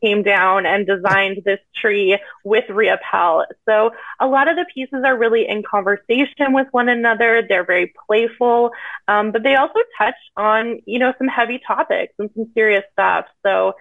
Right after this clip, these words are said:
uh, they turned out fantastic, and the Skywalk is just such a unique venue. I, I can't think of a, a better location.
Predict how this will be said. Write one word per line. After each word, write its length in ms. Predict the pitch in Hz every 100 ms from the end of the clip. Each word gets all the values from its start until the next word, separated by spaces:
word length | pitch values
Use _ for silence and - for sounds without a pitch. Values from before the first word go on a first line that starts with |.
| - - - -
uh, 220 | 196 196 190
they 100 | 247
turned 260 | 285 277 285
out 160 | -
fantastic, 760 | 233 220 - 175 190 202 196 -
and 260 | 196 196 196
the 80 | 202 -
Skywalk 440 | 202 220 202 196 - _
is 180 | 196 190
just 160 | 208 -
such 220 | 214 214
a 60 | 240
unique 480 | 208 214 196 185 180 180
venue. 480 | 180 180 175 170
I, 240 | 170 175 185
I 80 | 202
can't 320 | 202 196 185
think 140 | 214 214
of 80 | 202
a, 140 | 190 _ -
a 80 |
better 280 | - 180 185
location. 680 | 160 - 170 - 175 185